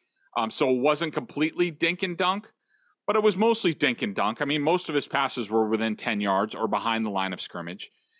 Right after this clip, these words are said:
And to me, it was around, it was, yes, it was around the offensive line and Max Crosby, but it was also about Mac, that they didn't, they, they wanted to g-, get rid of the ball as soon as possible.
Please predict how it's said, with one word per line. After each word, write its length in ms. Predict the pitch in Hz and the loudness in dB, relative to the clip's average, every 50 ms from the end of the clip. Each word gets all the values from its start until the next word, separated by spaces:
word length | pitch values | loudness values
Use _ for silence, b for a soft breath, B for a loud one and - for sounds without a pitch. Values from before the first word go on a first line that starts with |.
| _ _ - | _ _ -4
And 200 | 139 139 131 - | -4 -4 -2 -2
to 100 | - 143 | -2 -2
me, 400 | 147 147 156 160 170 170 165 147 | 0 0 0 2 2 2 2 2
it 80 | 147 | 4
was 160 | 143 147 127 135 | 2 2 2 2
around, 540 | 127 120 127 127 127 131 135 135 127 113 - | 2 2 2 2 4 2 2 0 0 -4 -2
it 140 | 135 143 143 | 0 0 0
was, 180 | 151 143 - | 0 -4 -2
yes, 320 | 127 147 175 170 151 - - | -2 0 0 0 0 0 0
it 80 | 156 | 0
was 140 | 147 139 135 | 0 0 0
around 240 | 139 147 143 143 139 | 0 0 0 2 2
the 80 | 131 | 2
offensive 480 | 120 113 117 113 - 135 127 - 113 101 | 2 2 2 2 0 -4 -4 -4 -6 -6
line 300 | 101 98 95 101 113 117 | -2 -2 0 0 0 -2
and 140 | 110 101 98 | -2 -2 -2
Max 280 | 98 90 98 - - | -2 -2 -2 -4 -6
Crosby, 580 | - - 104 85 85 90 90 90 101 117 139 - _ _ _ _ _ _ | -6 -2 0 0 0 0 -2 -4 -8 -8 -8 -10 _ _ _ _ _ _
but 100 | _ 180 | _ 0
it 40 | 190 | 2
was 160 | 185 190 170 | 2 2 4
also 260 | 208 220 208 - 233 214 | 4 2 2 2 0 2
about 260 | 196 214 208 214 196 | 2 2 2 2 0
Mac, 280 | 196 220 240 - - - _ _ _ _ - | 0 -2 -2 -2 -4 -8 _ _ _ _ 0
that 220 | 139 139 131 - b b b b b | 0 0 0 -2 b b b b b
they 160 | - 160 160 | 0 0 0
didn't, 460 | 160 139 - 175 185 185 190 185 175 - _ _ _ _ _ _ - | 0 2 2 2 4 4 2 -4 -6 -10 _ _ _ _ _ _ -2
they, 200 | 127 156 156 - - | -2 -2 -2 -2 -4
they 200 | 131 135 151 156 | -2 0 0 2
wanted 320 | 139 143 165 165 180 175 | 4 2 2 4 4 2
to 100 | 175 170 | 0 0
g-, 300 | 151 147 156 143 113 117 | 0 0 -2 -2 -4 -2
get 140 | - 147 151 | -2 -2 0
rid 160 | 127 156 151 | 2 2 0
of 80 | 147 135 | 0 -2
the 40 | 120 | 0
ball 300 | 107 131 127 127 131 - - | 2 4 4 4 4 2 0
as 120 | 117 110 | -6 -6
soon 160 | - - 147 160 | -6 -6 -4 -4
as 120 | 160 - | -6 -4
possible. 640 | - - 113 107 107 - - 107 107 104 104 - | 0 2 2 2 2 0 -2 -2 -2 -2 -2 -4